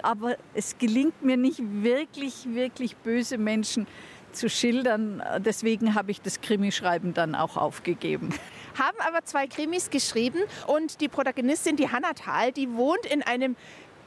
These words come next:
Speaker 2: mini kleinen Häuschen, auf das gucken wir gerade. So ein Häuschen, das fast schon verschwindet, an einer Häuserzeile am Ufer. Die Schiffe sind davor, die Ausflugsschiffe,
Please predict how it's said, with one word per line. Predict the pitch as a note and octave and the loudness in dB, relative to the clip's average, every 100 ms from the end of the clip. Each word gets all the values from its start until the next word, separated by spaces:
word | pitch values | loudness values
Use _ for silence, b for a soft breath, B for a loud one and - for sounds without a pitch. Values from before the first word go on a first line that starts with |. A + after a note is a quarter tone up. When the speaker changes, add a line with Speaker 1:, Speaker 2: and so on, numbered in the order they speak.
| - | -2
Speaker 2:
mini | B3+ D#4+ F#4+ A#4 | 2 4 4 2
kleinen | F4+ C#4+ C4 B3 | 2 2 2 2
Häuschen, | A3+ - E4 | 0 0 0
auf | B3 | -2
das | - D4 - | -2 -4 0
gucken | A4 - E4 | 0 0 0
wir | F3+ | 0
gerade. | - D#3 E3+ - B B | 0 0 -2 -2 B B
So | - C#4+ | 0 2
ein | C#4+ C#4 B B B B - - - - | 2 0 B B B B -20 -18 -6 2
Häuschen, | D4+ F#4+ D#4+ | 2 2 -2
das | C#4+ - | -2 -2
fast | D4+ D#4+ - | -2 -2 0
schon | D#4 | 0
verschwindet, | - C4+ B3 B3+ A#3+ G3+ A#3+ | 2 0 2 2 4 2 0
an | C4 | 2
einer | C4 C4 A3 - - G3 | 2 0 -2 -6 -6 0
Häuserzeile | C4 D#4 D#4 - B3 A#3+ A#3+ | 2 2 -4 0 2 2 2
am | - G4+ | 0 -2
Ufer. | - C4 C#4+ - D4+ E4 G4+ - B B B B | 2 2 2 2 2 2 0 -4 B B B B
Die | B3+ | 0
Schiffe | B3 B3 - F#4 | 2 2 0 0
sind | E4 D#4 | 2 2
davor, | C#4 C4+ - C4 D#4+ | 2 0 0 2 2
die | D#4+ - | 0 -2
Ausflugsschiffe, | C#4+ - E4 - - D#4+ D#4+ | -4 -2 -6 -6 -4 -4 -2